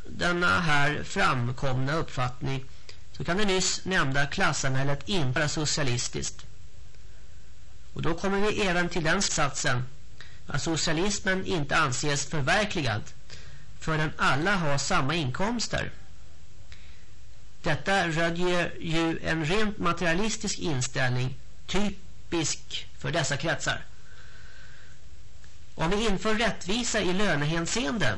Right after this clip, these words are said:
så är vi socialistiska. Men denna rättvisa måste enligt ovanstående bestå i att alla får lika betalt.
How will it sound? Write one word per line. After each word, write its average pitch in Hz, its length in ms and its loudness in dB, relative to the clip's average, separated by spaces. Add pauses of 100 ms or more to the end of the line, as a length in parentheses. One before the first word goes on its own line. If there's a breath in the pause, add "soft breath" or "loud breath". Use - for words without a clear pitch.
så - 160 -2
är 143 140 2
vi 139 120 0
socialistiska. - 960 -2 (1000 loud breath)
Men 151 100 0
denna 151 220 4
rättvisa 185 640 2
måste 185 320 0
enligt 160 240 0
ovanstående 147 600 2
bestå 143 380 2
i 139 40 4
att 143 160 0
alla 175 340 4
får 185 160 0
lika 160 320 2
betalt. 185 560 0